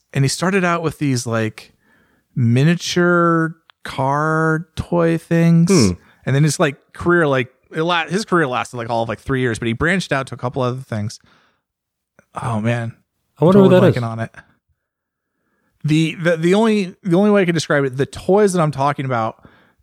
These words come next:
Speaker 1: are the same ones that Macaulay Culkin uses in Home Alone, and he puts them on the
Speaker 2: <laughs>
Speaker 1: stairs, and he, like, puts the missile of one of them straight up to, like, 'cause that's gonna make a difference.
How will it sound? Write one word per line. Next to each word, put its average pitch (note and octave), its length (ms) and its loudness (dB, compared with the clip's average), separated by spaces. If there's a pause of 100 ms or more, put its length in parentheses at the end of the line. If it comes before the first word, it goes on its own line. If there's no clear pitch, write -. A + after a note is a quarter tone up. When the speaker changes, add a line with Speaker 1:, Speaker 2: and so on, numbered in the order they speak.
(180)
Speaker 1:
are C#3+ 120 0
the C3 80 -4
same F3 240 0
ones E3+ 160 4
that C#3+ 80 0
Macaulay D3 520 -2
Culkin C3+ 460 -2
uses B2+ 540 0
in B2 200 -4
Home C3 280 0
Alone, C#3 580 2
and C#3 80 0
he B2 80 2
puts - 240 -2
them D3+ 120 0
on C#3+ 100 2
the C3+ 120 0
Speaker 2:
<laughs> - 20 0
Speaker 1:
stairs, E3+ 800 0 (340)
and D#3+ 120 0
he, D#3 120 2
like, D#3 260 -2 (380)
puts E3+ 200 -6
the D#3 120 -2
missile C#3+ 580 0
of C3+ 100 0
one C#3 160 0
of C#3 80 -2
them C3+ 140 -2
straight C#3+ 300 -2
up C#3 220 -2
to, C#3 80 -6
like, A#2+ 200 -2
'cause A#2 100 -4
that's A2+ 200 -6
gonna B2+ 140 -6
make C3 120 -4
a C3+ 60 -4
difference. C#3 500 -4